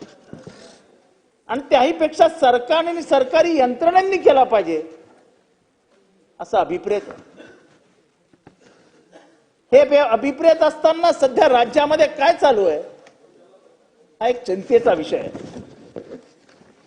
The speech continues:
म्हणजे शिवाजी महाराजांच्या राज्यव्यवस्थेमध्ये आपण विचार केला की रयतेच्या भाजीच्या देठालाही हात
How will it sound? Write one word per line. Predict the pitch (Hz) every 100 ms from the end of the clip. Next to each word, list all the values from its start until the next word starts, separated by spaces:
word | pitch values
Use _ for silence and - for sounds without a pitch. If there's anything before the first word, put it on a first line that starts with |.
| - - - _ - - - - - - _ _ - - - - _ _ - - _ _ _ _ _ _ _ _
म्हणजे | 226 302 277
शिवाजी | 226 233 277 339
महाराजांच्या | 311 240 262 311 311 311 330
राज्यव्यवस्थेमध्ये | 294 262 277 302 294 311 311 302 311 320
आपण | 311 294
विचार | 262 - 302
केला | 302 277 180 143 - - - _ _ _ _ _ _ _ _ _ _ _ _ - - - - - - - - -
की | 320
रयतेच्या | 302 285 294 - 339 339 359
भाजीच्या | 254 196 220 285 320 339
देठालाही | 311 240 247 240 302 320 359
हात | 320 302